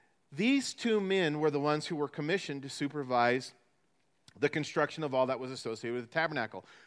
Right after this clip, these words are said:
And clearly God chose other people to serve with them, but these were the guys. These were the ones who were in charge of it, the ones who were appointed to see that it,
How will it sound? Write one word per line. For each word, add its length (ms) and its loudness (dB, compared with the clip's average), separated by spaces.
And 80 -4
clearly 280 6
God 260 12
chose 300 4
other 240 8
people 360 -6
to 120 -8
serve 280 0
with 160 6
them, 120 -2
but 220 -2
these 340 2
were 320 2
the 160 -4
guys. 440 6
These 300 -6
were 400 2
the 60 4
ones 340 8
who 140 0
were 220 2
in 140 0
charge 380 2
of 120 0
it, 140 -4
the 60 -2
ones 360 2
who 100 -4
were 140 2
appointed 500 -2
to 100 -6
see 300 -6
that 200 4
it, 140 4